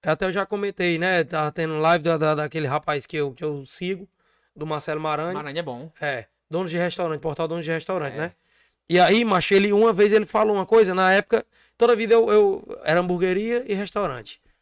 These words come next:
Speaker 1: Aí, ah, né, bota sushi, bota não sei o quê. Aí eu quase que ia e, e voltava, sabe? Ficava com o pé atrás. Mas era inconsciente, não era nada de que eu achava que tava certo ou errado. E aí ele falou uma coisa, macho, e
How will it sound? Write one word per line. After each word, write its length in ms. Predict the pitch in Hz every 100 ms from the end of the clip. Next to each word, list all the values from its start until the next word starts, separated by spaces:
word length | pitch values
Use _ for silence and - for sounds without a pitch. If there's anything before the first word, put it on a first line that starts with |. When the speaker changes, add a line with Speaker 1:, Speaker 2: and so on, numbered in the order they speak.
| _
Speaker 1:
Aí, 320 | - 131 165 175
ah, 120 | 175
né, 160 | 180
bota 220 | 180 233 220
sushi, 560 | - - 247 240 214
bota 200 | 196 208
não 60 | 202
sei 140 | -
o 40 | 202
quê. 340 | 233 220 190 _ _ -
Aí 140 | 196
eu 420 | 214 220 214 196 -
quase 340 | 240 240 208
que 140 | - 233
ia 320 | 233 233 240
e, 600 | 226 220 226 208 247 208
e 40 |
voltava, 500 | 180 220 214 151 139
sabe? 220 | - 180
Ficava 220 | - 190 185
com 100 | 190
o 40 |
pé 120 | 208
atrás. 320 | 208 190 165 208
Mas 120 | 277
era 140 | 277
inconsciente, 440 | 269 262 - 196 143
não 120 | 156
era 140 | 165
nada 220 | 165 170
de 200 | 160 185
que 140 | 151 170
eu 80 | 151
achava 340 | 147 156 147
que 100 | -
tava 200 | 147 135
certo 280 | - 165 185
ou 60 |
errado. 260 | 175 123 117 _ _ _ _ _ _
E 80 | 214
aí 60 | 240
ele 60 | 233
falou 220 | 233 226
uma 80 | 220
coisa, 300 | 220 233 226
macho, 340 | 208 185 -
e 200 | 214 202